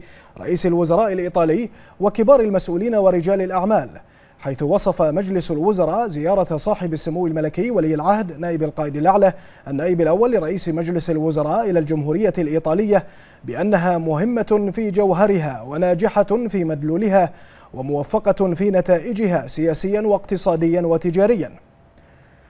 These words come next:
مشيدا المجلس بانعكاسات هذه الزيارة المثمرة على العلاقات والتعاون الثنائي بين البلدين الصديقين. بعدها أشاد مجلس الوزراء بالنتائج المالية الإيجابية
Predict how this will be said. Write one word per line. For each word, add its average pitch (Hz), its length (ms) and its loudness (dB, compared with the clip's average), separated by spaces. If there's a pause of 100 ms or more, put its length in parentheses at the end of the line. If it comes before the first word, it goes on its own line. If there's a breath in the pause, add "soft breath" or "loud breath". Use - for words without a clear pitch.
(600 soft breath)
مشيدا 214 540 4
المجلس 202 440 2
بانعكاسات 196 720 2
هذه 185 340 2
الزيارة 180 500 0
المثمرة 190 520 -2
على 226 260 2
العلاقات 185 580 2
والتعاون 185 680 2
الثنائي 170 540 -4
بين 208 220 2
البلدين 165 520 0
الصديقين. 143 580 -6 (1800 soft breath)
بعدها 214 440 4
أشاد 254 280 2
مجلس 208 460 0
الوزراء 185 500 2
بالنتائج 185 580 -2
المالية 170 460 0
الإيجابية 175 720 0